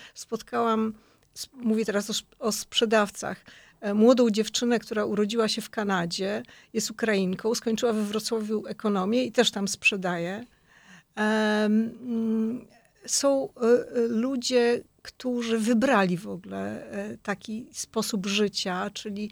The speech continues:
przemieszczają się z tym swoim straganem, z jakimiś tam antykami czy zegarkami od targu do targu. Są tacy, którzy sprzedają tylko w niedzielę właśnie we Wrocławiu. Są wreszcie tacy młodzi,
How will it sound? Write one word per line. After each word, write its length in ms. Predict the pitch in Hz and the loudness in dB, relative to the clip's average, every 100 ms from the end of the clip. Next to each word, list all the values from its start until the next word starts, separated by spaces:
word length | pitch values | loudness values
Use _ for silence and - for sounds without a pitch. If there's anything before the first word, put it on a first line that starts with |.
| - | -10
przemieszczają 680 | - 233 220 - 214 214 208 | -4 2 4 4 2 2 2
się 200 | 208 220 | -2 -6
z 100 | - | -6
tym 140 | 208 | -2
swoim 360 | 214 - 214 208 | -2 -2 0 0
straganem, 640 | 208 202 190 196 214 202 | -2 -2 0 0 0 -2
z 40 | 196 | -4
jakimiś 420 | 190 196 202 - | -6 -4 -4 -4
tam 180 | - 190 | -4 -4
antykami 600 | 202 - 190 202 208 208 | -4 -4 0 2 2 0
czy 160 | - | -4
zegarkami 800 | 190 196 208 208 - 202 202 208 - - _ - | -4 -4 -4 -4 -2 0 0 -4 -8 -20 _ -4
od 200 | 208 - | -4 -2
targu 600 | 208 196 196 196 196 214 _ _ _ _ _ | 2 2 2 -2 -4 -6 _ _ _ _ _
do 160 | 208 214 | -4 -2
targu. 380 | 214 185 185 220 | 0 0 0 -2
Są 180 | 254 247 | -2 2
tacy, 400 | 240 240 - 220 | 2 2 -2 -8
którzy 360 | - 226 226 | -8 -6 -6
sprzedają 460 | - - 214 208 214 | -6 -6 -4 -2 -2
tylko 580 | 214 220 214 208 202 196 | 0 -2 -2 -2 -2 -4
w 280 | 208 - | -10 -6
niedzielę 560 | 214 196 202 202 196 202 202 214 214 - | -2 0 0 -2 -2 -4 -8 -20 -20 -12
właśnie 360 | 190 190 - 196 | -8 -8 -6 -4
we 140 | 202 | -4
Wrocławiu. 680 | 202 202 - 175 165 180 196 - - | -6 -10 -10 -10 -8 -8 -10 -12 -20
Są 320 | - - 302 285 | -6 0 2 2
wreszcie 480 | 269 254 - 262 | 4 4 2 0
tacy 320 | 247 233 - 233 | 0 0 0 2
młodzi, 600 | 233 254 226 247 233 | 4 4 2 0 -4